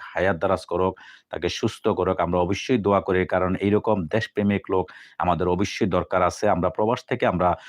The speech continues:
সবাই তার জন্য অবশ্যই দোয়া করব। তার পাশাপাশি আপনারা জানেন যে বিএনপির বর্তমানে যিনি, আহ, ভাইস প্রাস-, আহ, চেয়ারম্যান তারেক রহমান বর্তমানে তিনি লন্ডনে অবস্থান করছেন। তিনি বাংলাদেশে কেন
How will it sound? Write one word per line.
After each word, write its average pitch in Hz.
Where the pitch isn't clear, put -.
সবাই 107
তার 92
জন্য 87
অবশ্যই 87
দোয়া 90
করব। 85
তার 113
পাশাপাশি 123
আপনারা 107
জানেন 107
যে 110
বিএনপির 101
বর্তমানে 95
যিনি, 92
আহ, 85
ভাইস 95
প্রাস-, 92
আহ, 90
চেয়ারম্যান 92
তারেক 113
রহমান 104
বর্তমানে 92
তিনি 87
লন্ডনে 95
অবস্থান 92
করছেন। 85
তিনি 123
বাংলাদেশে 101
কেন 107